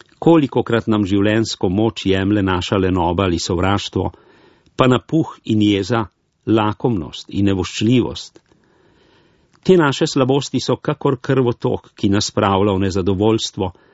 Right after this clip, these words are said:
apatijo, depresijo in naveličanost. Samo trenutek neomajne vere lahko reši dolgoletne probleme. Žena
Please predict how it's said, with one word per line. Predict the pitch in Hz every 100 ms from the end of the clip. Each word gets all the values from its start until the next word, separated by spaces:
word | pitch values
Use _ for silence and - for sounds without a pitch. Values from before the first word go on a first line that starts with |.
| _
apatijo, | - 123 120 - 139 123 80 69 _ _ -
depresijo | 87 98 95 98 - 131 104
in | 87 87
naveličanost. | 95 87 95 104 - - - - - _ _ _ _ _ _ _ _ _ _ _ _ _ _ -
Samo | - 101 131 185
trenutek | - 151 135 139 110 -
neomajne | 120 151 147 120 117 120 113
vere | 104 101 104
lahko | 90 - 95 92
reši | 107 104 110 104 -
dolgoletne | 95 95 85 85 92 - 90
probleme. | 87 78 80 85 - - _ _ _ _ _ _ _ _ _ - -
Žena | 98 98 117 151